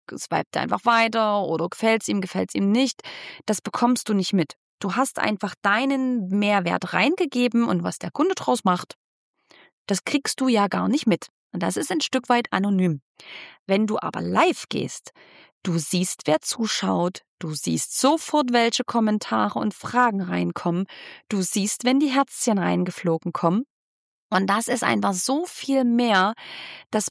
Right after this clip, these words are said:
pusht dich. Und das setzt dich unter Druck, weil du genau weißt, ich habe nur diesen einen Shot. Wenn ich mich jetzt verhaspel, ich kann nicht einfach auf Stopp drücken und nochmal neu starten, sondern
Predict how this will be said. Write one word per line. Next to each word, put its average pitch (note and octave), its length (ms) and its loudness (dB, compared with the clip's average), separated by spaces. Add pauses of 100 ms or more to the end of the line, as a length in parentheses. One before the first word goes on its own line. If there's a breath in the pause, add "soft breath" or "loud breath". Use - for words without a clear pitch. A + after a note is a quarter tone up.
pusht - 400 -2
dich. - 280 -8 (600 loud breath)
Und A#3 220 4
das A#3 160 0
setzt C#4 300 0
dich - 160 -4
unter G#3+ 180 0
Druck, G#3 400 -2
weil F#3+ 220 2
du G3 100 -2
genau G3+ 380 0
weißt, F#3+ 500 2
ich - 260 -10
habe A3 260 2
nur G3+ 340 2 (160)
diesen A3+ 340 -2
einen F#3+ 300 2
Shot. F#3 340 0
Wenn F3+ 140 0
ich F3 120 -2
mich G3 160 0
jetzt - 280 -2
verhaspel, A3+ 420 -2
ich - 160 -2
kann B3+ 200 2
nicht A3+ 160 2
einfach F#3 260 0
auf - 180 0
Stopp - 320 0
drücken G#3+ 400 0
und F#3+ 240 0
nochmal F3+ 280 -2
neu A3+ 220 2
starten, G3+ 520 -4 (360 loud breath)
sondern G3+ 640 0